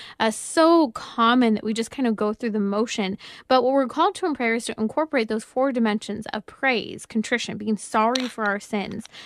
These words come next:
uh, being thankful, and then making those petitions and intercessions for ourselves and others before God. And this actually does that with young children, which starts, I believe, really to take the, from,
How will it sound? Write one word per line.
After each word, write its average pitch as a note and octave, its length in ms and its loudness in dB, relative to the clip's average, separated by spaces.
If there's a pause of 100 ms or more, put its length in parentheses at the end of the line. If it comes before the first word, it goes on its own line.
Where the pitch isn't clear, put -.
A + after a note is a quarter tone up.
(100)
uh, A#3+ 80 0
being B3 220 4
thankful, B3+ 500 -4
and G#3+ 140 2
then A#3 100 4
making A3+ 320 2
those C4+ 200 -2
petitions A#3 800 -4
and G#3+ 80 -4
intercessions G#3+ 640 -6
for G#3+ 120 -8
ourselves G#3 600 -4 (400)
and A3 140 0
others A#3 440 0
before G#3+ 360 -8
God. B3 300 2
And A3+ 140 2
this D4 160 0
actually F4+ 380 0
does A#3+ 220 2
that A#3+ 220 0
with A#3+ 300 0
young B3 480 0
children, B3 500 0 (280)
which C4+ 180 0
starts, F4 380 0
I G#4+ 80 2
believe, A#3+ 480 0
really A3 300 0
to - 160 -6
take A#3 340 -4
the, B3 100 -8
from, G#3+ 380 0